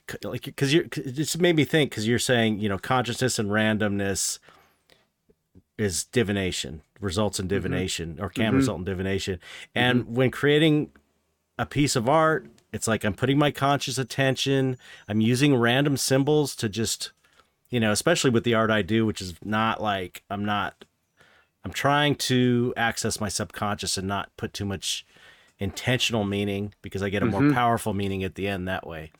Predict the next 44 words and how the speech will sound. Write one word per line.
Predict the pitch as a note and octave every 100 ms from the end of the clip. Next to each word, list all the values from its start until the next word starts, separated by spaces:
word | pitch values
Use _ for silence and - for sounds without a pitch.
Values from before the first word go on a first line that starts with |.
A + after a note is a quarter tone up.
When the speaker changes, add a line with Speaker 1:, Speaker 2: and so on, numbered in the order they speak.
| _ _ _ -
Speaker 2:
Mm-hmm. | A#2+ A2 C#3+ C#3+
Speaker 1:
If, | A2+ -
if | G2+ A#2 A#2
there's | A#2
a | A#2+
weird | G#2 B2+ C#3+ C#3+ C#3
process | - A#2+ B2 C3 A2 -
of | A#2 G#2+ G#2 F#2+ - _ _ _ _
letting | A2+ A2+ A2+ G#2+
go | A2 G#2+ G#2+ G2+ G2 F2+ _ _ _ _ _ _ F#2+
of | F2 F2+
what | G2+ - _ -
you're, | A2 G2
you | - A#2
know, | G#2
staying | - C#3 C3+ B2+
out | B2+
of | A#2
the | A2+
way | G#2 G#2+ G2+ G2
of | E2+
the | G2
muse | G2+ G#2 G#2 F#2
or | F#2
whatever, | F2+ E2+ D#2 E2+
and | - F#2
letting | F2+ G2+ G2 F#2+
it | F2+ - - _ _ _ _ _ _
tell | - A2+
you | G2
what | G2
it | E2
wants | G2 F#2+ -
to |
be, | D2+ G2 E2+ E2+ F2+
and | F2
then | F2+ E2
you | G2 G#2
are | F#2 F2
the | E2
servant | D#2 - B2 G#2+ G2+ -
of | F#2+
this | - F2+ -
piece | - G2+ F2+ -